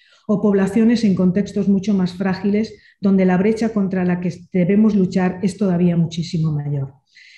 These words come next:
En América Latina, por tanto, y en el Caribe, España tiene una amplia experiencia, eh, en esta materia, acompañando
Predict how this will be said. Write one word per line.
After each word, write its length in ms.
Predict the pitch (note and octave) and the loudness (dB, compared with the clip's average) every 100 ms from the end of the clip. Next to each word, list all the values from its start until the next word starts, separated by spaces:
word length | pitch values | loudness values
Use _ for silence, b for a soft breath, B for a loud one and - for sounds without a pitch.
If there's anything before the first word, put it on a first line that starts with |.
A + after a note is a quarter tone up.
| B | B
En 100 | G3 | 0
América 320 | A3+ C4 D#4 C#4 | 2 2 2 0
Latina, 440 | G#3+ C4+ C4+ B3+ | 2 2 4 2
por 160 | G3+ F#3 | 0 0
tanto, 360 | A3 A#3 A3 | 2 2 2
y 120 | G3+ | 0
en 140 | F#3+ F3+ | 2 2
el 120 | F3+ | 0
Caribe, 680 | F3+ F#3 A3+ B3 C4 - - | -2 0 0 0 -6 -12 -8
España 480 | G3+ - B3 B3+ B3+ | -8 -4 -2 -2 0
tiene 220 | A#3 A3 | 2 2
una 240 | G#3 G3+ G3+ | 2 2 0
amplia 540 | G3+ F#3+ F#3 F3+ F3 | 0 0 -2 -4 -4
experiencia, 760 | G3 - F#3+ G3 A3 - D#4 F4+ | -6 -4 -2 2 2 0 -6 -4
eh, 260 | G3 F#3 F#3 | -4 -2 -2
en 120 | F#3+ | -2
esta 240 | F#3+ - | -2 -2
materia, 500 | F#3 F3+ F#3+ F#3+ A#3+ A3+ | -2 0 0 -2 -2 -4
acompañando 880 | - G3 F#3+ F#3+ G3 A3 A3+ A#3+ | -4 -2 -2 -2 2 2 2 -2